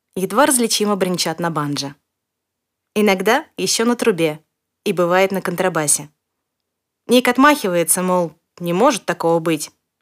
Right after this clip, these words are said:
Я всегда ухожу последним, и никаких ночных репетиций у нас отродясь не случалось. Хотя время от времени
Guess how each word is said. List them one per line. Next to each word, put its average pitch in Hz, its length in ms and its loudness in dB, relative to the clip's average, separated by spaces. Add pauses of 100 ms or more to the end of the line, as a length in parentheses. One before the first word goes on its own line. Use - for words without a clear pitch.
Я 185 120 2
всегда 226 360 2
ухожу 233 300 2
последним, 220 640 0 (160)
и 196 80 -2
никаких 190 520 -2
ночных 180 380 -4
репетиций 170 560 -4
у 165 40 -4
нас 170 160 -2
отродясь 180 440 0
не 147 80 -8
случалось. 156 540 -8 (1120)
Хотя 220 340 2
время 226 240 4
от 214 100 -4
времени 262 480 2